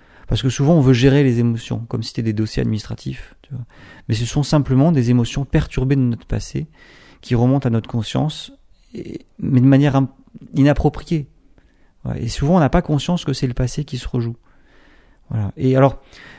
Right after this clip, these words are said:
il y a aussi tout, il y a toute une panoplie d'exercices et de, d'outils qui permettent de réparer quand c'est compliqué. Par exemple,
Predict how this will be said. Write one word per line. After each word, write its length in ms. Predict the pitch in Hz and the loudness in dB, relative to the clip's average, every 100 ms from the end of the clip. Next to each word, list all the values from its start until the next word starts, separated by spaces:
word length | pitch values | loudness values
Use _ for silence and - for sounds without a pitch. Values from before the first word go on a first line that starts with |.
| _ _ | _ _
il 80 | 208 | -4
y 80 | 156 | 4
a 40 | |
aussi 240 | 156 - 180 | 4 2 -6
tout, 80 | - - - | -8 -20 -10
il 140 | - | -2
y 20 | |
a 40 | 127 | 0
toute 200 | 160 170 | 0 2
une 140 | 160 | 4
panoplie 540 | 135 131 123 - 165 | 6 4 4 0 -4
d'exercices 640 | 139 113 107 113 - 151 - | -2 -2 -2 -4 -6 -10 -6
et 80 | 117 | -8
de, 140 | - | -8
d'outils 600 | - 110 - 123 117 - 190 | -12 -12 -8 -8 -6 -6 -4
qui 120 | 135 | -2
permettent 440 | 127 120 143 131 | 0 2 0 -2
de 200 | 110 117 | -4 -2
réparer 480 | 113 117 - 127 160 | -2 -4 0 0 0
quand 220 | - 120 | -2 -6
c'est 180 | - 117 | -4 -12
compliqué. 520 | - 117 - 143 139 | -6 -6 -4 -4 -4
Par 160 | 120 110 | -2 -4
exemple, 420 | 110 147 156 - | -2 -2 -2 -6